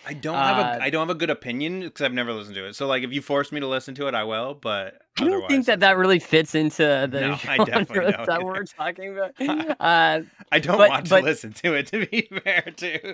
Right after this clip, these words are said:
Speaker 2: he, he tried to reach out to Kurt Cobain. He, he, he wanted, Kurt Cobain was like, "I am,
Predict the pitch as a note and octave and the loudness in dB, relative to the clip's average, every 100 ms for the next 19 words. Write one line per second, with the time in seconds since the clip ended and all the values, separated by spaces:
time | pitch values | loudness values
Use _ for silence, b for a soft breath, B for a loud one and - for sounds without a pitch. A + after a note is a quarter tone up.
0 | - F#3+ A3+ G3 _ _ _ - F#3+ A3+ | -4 0 0 -2 _ _ _ -2 2 2
1 | - G3+ B3+ C#4+ G3+ G3 F3 E3 D#3 E3 | 4 4 4 2 2 2 2 0 -2 0
2 | D#3 C3+ C#3+ C#3 C3+ D3 D3+ D3+ D3 C#3+ | 0 -2 -4 -4 -4 -4 -2 -2 -2 -2
3 | D3 C#3+ D3 D3 C#3 - E3 D3+ C#3 C3+ | -2 0 0 -2 -6 -2 -2 0 0 0
4 | B2+ A#2+ - B2+ B2+ A#2 | -2 -4 -2 -4 -4 -8